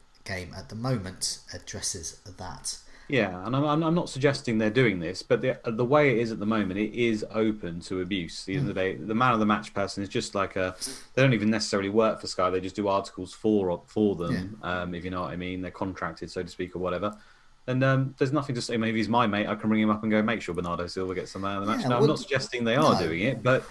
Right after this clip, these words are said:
Speaker 2: you don't know if they are or not. So
Speaker 1: No.
Speaker 2: it's open to,
Speaker 1: No
Speaker 2: it's open to
Speaker 1: transparency.
Speaker 2: scrutinisation. Exactly.
Speaker 1: They, they used to have it in Fantasy Premier League. Um, who was, there was a guy at Birmingham who got ma-, who got the three bonus points.
Speaker 2: Charlie, no, oh, um, Ferguson.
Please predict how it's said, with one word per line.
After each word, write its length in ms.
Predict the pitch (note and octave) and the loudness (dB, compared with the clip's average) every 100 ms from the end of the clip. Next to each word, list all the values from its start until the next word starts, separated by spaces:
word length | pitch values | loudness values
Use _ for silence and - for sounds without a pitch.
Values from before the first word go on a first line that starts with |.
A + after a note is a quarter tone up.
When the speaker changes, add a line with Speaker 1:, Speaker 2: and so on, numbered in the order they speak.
| - | 0
Speaker 2:
you 100 | C3+ | 6
don't 220 | C#3 C#3 | 6 6
know 120 | C#3 | 6
if 120 | C3+ C3+ | 6 6
they 140 | C#3 | 4
are 200 | E3 E3 | 6 4
or 120 | F2+ | 2
not. 260 | F2 D2+ - | 0 -6 -2
So 300 | C3 B2 A#2+ | 6 6 6
Speaker 1:
No. 60 | A2 | 2
Speaker 2:
it's 180 | B2 | -2
open 340 | B2 B2+ A2+ A#2 | 0 0 2 0
to, 100 | A2 | 2
Speaker 1:
No 40 | |
Speaker 2:
it's 60 | A#2 | 2
open 60 | A#2+ | 2
to 60 | A2 | 2
Speaker 1:
transparency. 600 | B2 A#2 A#2+ A2 G#2 B2 | 2 2 0 -2 -2 -2
Speaker 2:
scrutinisation. 540 | G#2+ E2+ A2 B2 - - | -4 -6 -6 -6 -8 -6
Exactly. 420 | G#2 G#2 - E2+ | -2 -2 -4 -4
Speaker 1:
They, 100 | D#3+ | -2
they 200 | D#3 F3+ | 2 2
used 280 | F#3 A3 - | 6 6 4
to 60 | D#3 | 4
have 200 | D3+ C#3 | 2 2
it 120 | B2 | 2
in 280 | B2+ B2 A#2 | 0 -2 -2
Fantasy 400 | - A#2+ A2 - | -2 0 0 0
Premier 300 | - A2+ G2 | -2 -4 -4
League. 260 | F2+ E2+ E2+ - - - | -6 -8 -10 -16 -20 -10
Um, 560 | G#2 F#2+ F#2+ F#2+ F#2 F#2+ - - - | -6 -4 -6 -8 -10 -12 -16 -16 -12
who 160 | D#3+ G3+ | -6 -6
was, 260 | F3+ D3 | -2 0
there 100 | D#3 | 0
was 140 | D#3 D#3 | -2 -4
a 40 | |
guy 280 | C#3+ F3 G3+ | -4 -2 -2
at 100 | F#3+ | -2
Birmingham 600 | D#3 D#3 C#3+ A2 F#2 E2+ - - | 0 2 2 0 -2 -10 -16 -10
who 120 | A#2+ A#2+ | -6 -4
got 280 | C3+ C3 C3+ | 0 0 2
ma-, 200 | C#3+ D3 | 0 2
who 160 | C#3 | 0
got 200 | C3+ C3 | 2 2
the 60 | C#3 | 0
three 260 | - - F3 | -4 -4 -6
bonus 340 | E3 C#3+ B2 | -2 0 -2
points. 200 | - G#2 | -4 -2
Speaker 2:
Charlie, 240 | B2 B2+ C3+ C3+ B2+ | 4 4 4 -2 -4
no, 160 | C3 C3 B2 | -4 0 6
oh, 240 | C3 B2 | 8 8
um, 320 | A#2+ A2+ G#2+ - - | 6 4 -2 -8 -10
Ferguson. 600 | - C3+ A#2 G#2+ F#2 | 2 4 4 0 -6